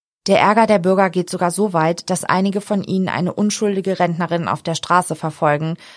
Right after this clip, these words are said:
weil sie glauben, bei der Frau handle es sich um Ludmilla. Mehr als einmal sieht sich die Frau gezwungen, ihren Pass vorzuzeigen, um der Meute zu beweisen, dass sie nicht die Mutter des sibirischen Tigers ist.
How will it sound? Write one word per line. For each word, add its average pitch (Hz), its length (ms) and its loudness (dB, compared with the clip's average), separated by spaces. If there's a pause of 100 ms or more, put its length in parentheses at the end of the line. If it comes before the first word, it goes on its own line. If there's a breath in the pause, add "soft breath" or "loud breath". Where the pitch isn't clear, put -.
(260 loud breath)
weil 180 160 0
sie 185 100 -4
glauben, 180 360 2
bei 180 100 0
der 175 140 0
Frau 165 420 -2
handle 165 280 -2
es 165 160 -6
sich 156 180 -8
um 175 120 -4
Ludmilla. 180 520 -6 (840)
Mehr 202 200 2
als 180 220 -2
einmal 175 440 2
sieht 170 240 -6
sich 185 140 -6
die 185 100 -6
Frau 185 240 -2
gezwungen, 180 500 -2
ihren 185 280 -4
Pass 214 260 -2
vorzuzeigen, 156 880 -4 (300 loud breath)
um 190 160 0
der 190 100 4
Meute 190 320 2
zu 190 160 -12
beweisen, 170 480 0
dass 165 200 -4
sie 196 100 -2
nicht 202 260 0
die 156 60 -2
Mutter 147 280 -4
des 139 200 -6
sibirischen 147 560 -6
Tigers - 400 -12
ist. - 420 -14